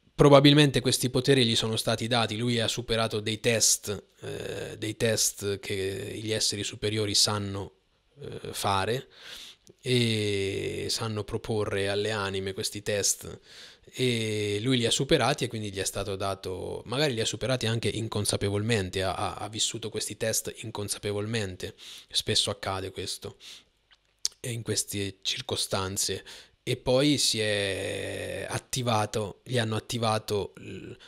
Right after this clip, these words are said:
ma lì praticamente, eh, è così, questi esseri ti attivano in maniera, eh, superiore rispetto alla media, ti attivano la ghiandola pineale e la pituitaria, perché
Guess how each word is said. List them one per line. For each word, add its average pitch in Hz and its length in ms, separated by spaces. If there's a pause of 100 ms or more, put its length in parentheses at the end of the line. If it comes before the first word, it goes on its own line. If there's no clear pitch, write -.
ma 135 120
lì 165 440
praticamente, 117 840 (220)
eh, 101 220
è - 260
così, 113 400
questi 120 360
esseri 123 360
ti 117 100
attivano 104 580
in 98 80
maniera, 101 540 (580)
eh, - 800
superiore 117 920
rispetto 110 460
alla 107 120
media, 110 480 (220)
ti - 100
attivano 120 580
la 101 200
ghiandola 104 440
pineale 101 600
e - 80
la - 120
pituitaria, 95 760 (400)
perché 104 540